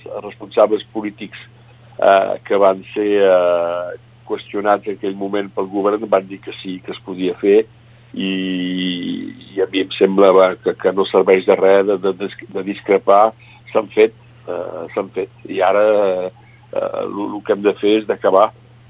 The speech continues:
eh, de, de respectar la democràcia, de respectar el vot de, de cadascú, eh, perquè, per exemple, anul·lar la segona volta avui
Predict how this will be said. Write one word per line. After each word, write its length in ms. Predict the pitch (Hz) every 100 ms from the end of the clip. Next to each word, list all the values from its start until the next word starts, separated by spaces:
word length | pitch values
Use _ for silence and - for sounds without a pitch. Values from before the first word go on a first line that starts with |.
| -
eh, 880 | 92 90 87 87 50 98 101 90 95 92
de, 120 | 98
de 200 | 98 101
respectar 880 | 107 110 - - - 110 107 101 98 98 95 98
la 100 | 98
democràcia, 840 | 98 98 - 117 - 143 139 139
de 120 | 120
respectar 760 | 107 101 - 98 - 110 107 107 101
el 100 | 98
vot 240 | 101 104 -
de, 160 | 95 90
de 100 | 92
cadascú, 600 | 107 98 95 - 120 151 117
eh, 440 | 120 120 98 87 80 _ - - _ _ _ _ _
perquè, 320 | - - 98
per 140 | 90 90
exemple, 480 | 85 104 92 95 90 - - -
anul·lar 420 | - 98 104 107
la 120 | 107 -
segona 320 | 107 107 104
volta 540 | 107 107 98 101 98 - - -
avui 420 | - 92 113 135